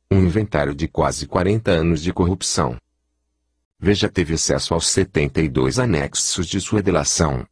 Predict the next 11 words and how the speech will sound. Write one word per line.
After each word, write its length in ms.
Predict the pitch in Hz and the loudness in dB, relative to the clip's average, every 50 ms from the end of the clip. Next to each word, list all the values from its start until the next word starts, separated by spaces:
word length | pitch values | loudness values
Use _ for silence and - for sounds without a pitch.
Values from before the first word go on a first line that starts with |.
| _ _ | _ _
que 140 | - - 107 | -2 0 2
resultam 540 | 101 110 98 78 73 82 87 82 - 113 | 2 2 2 0 0 0 0 0 0 2
num 160 | 107 104 110 113 | 2 4 2 2
calhamaço 680 | - - 95 90 92 85 78 67 57 - - - 90 | 2 0 0 2 2 2 0 0 -2 -2 -2 -2 -4
de 120 | 78 71 71 | -4 -4 -4
cento 340 | - - - 117 113 - | -4 -2 -2 -2 -2 -2
e 60 | 110 98 | -4 -6
trinta 320 | - - 92 95 - 104 | -2 -2 -2 0 2 0
e 20 | |
duas 320 | 95 80 92 101 107 98 - | 0 2 2 0 0 0 -2
páginas. 720 | - - 67 69 73 - 90 90 - - - - - | -2 0 0 0 0 0 -2 -2 -2 -4 -10 -14 -16